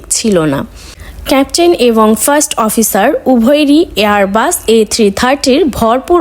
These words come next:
অভিজ্ঞতা ছিল, কিন্তু তারা তাদের পুরো ক্যারিয়ারে এরকম ইরর আগে কখনো দেখেননি, যার কারণে তারা দুজনেই কনফিউজড হয়ে গিয়েছিল। এই ইররটি আসলে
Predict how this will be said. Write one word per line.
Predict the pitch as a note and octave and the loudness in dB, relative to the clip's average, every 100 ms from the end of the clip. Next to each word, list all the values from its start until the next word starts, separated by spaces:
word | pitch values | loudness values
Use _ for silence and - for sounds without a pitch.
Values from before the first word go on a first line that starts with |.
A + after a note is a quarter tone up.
| - | 0
অভিজ্ঞতা | G#3 G#3 F3 F#3 F3+ F3 | 0 -2 0 -2 0 -2
ছিল, | - E3 D3 - - - - - | -2 -2 -2 -4 -12 -18 -8 0
কিন্তু | A3+ G#3+ G3 G3 | 0 0 -2 0
তারা | G3+ A#3 D4 | 0 0 0
তাদের | D#4 C4 C#4+ - - | 0 2 0 -2 -2
পুরো | F#4 F#4+ F#4+ - | 2 2 0 0
ক্যারিয়ারে | A#3 G#3 G3+ F#3 C#4 - G3+ | 0 2 2 2 0 0 0
এরকম | G#3 - G3+ - B3 | 0 0 -2 0 0
ইরর | C4 C#4 - G3 | 2 0 -2 -4
আগে | G3 G#3+ G3 | -2 -2 -2
কখনো | F3+ C4+ E4+ G#3+ | 0 2 2 2
দেখেননি, | D#3+ - E3+ E3+ F3 - - - - G3+ | -2 -2 -2 -2 -4 -6 -16 -10 -2 0
যার | G3 G3 | 0 0
কারণে | A#3 B3 D#4+ F#4 | 0 2 2 0
তারা | G#3+ G3 F#3+ | -2 0 0
দুজনেই | G#3+ C#4+ E4 D#4 - A3+ | 2 4 4 2 0 -2
কনফিউজড | G3+ G3 D4 F#4+ - | -2 0 2 2 0
হয়ে | G3+ F3 F3 | 0 0 0
গিয়েছিল। | D#3+ E3+ - F3 E3+ - - - - - - - - - | -2 -2 -4 -2 -4 -4 -14 -20 -20 -18 -18 -16 -8 -2
এই | A3+ A3 A3+ | 0 2 2
ইররটি | A#3+ D4+ E4 D#4 C4+ - | 4 2 0 0 0 -2
আসলে | G#3 C#4+ | -2 2